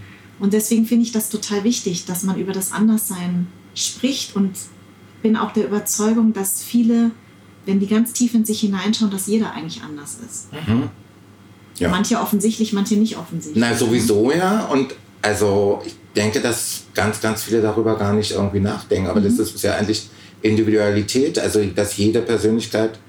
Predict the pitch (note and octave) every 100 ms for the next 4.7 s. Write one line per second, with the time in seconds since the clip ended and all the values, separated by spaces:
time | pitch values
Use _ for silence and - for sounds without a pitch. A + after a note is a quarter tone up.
0 | - - - - - - - - - E2+
1 | F#2 A#2+ F#3 A3+ - - - A#2+ B2 -
2 | - - - F2+ G2+ G2+ A2 - G#2+ A#2+
3 | A#2+ F#2+ - - - - G#3+ G3+ F3+ E3+
4 | F#2 F2 - F2+ G2 F#2